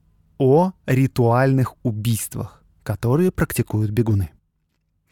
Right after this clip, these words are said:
В общем, неудивительно, что восемнадцатого ноября на пороге дома Кабанкиных появились полицейские. Они обыскали весь дом, хозяйственные пристройки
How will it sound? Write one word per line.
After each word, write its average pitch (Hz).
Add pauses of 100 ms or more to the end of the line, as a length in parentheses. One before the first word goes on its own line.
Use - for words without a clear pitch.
(720)
В 156
общем, 175
неудивительно, 180
что -
восемнадцатого 123
ноября 120
на 123
пороге 131
дома 110
Кабанкиных 196
появились 113 (220)
полицейские. 107 (760)
Они 147
обыскали 135
весь 113
дом, 170
хозяйственные 117
пристройки 190